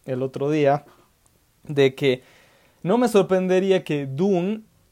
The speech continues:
eh, decepcione a la gente como también hizo Joker, ¿no? O sea, la,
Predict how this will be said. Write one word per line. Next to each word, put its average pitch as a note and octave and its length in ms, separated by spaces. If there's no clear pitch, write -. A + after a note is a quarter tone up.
eh, C3+ 640
decepcione E3 720
a D3 60
la B2 160
gente D#3 440
como B2+ 280
también D3+ 360
hizo D3 460
Joker, D3 580
¿no? C#3+ 340
O C3+ 80
sea, C3+ 460
la, B2+ 560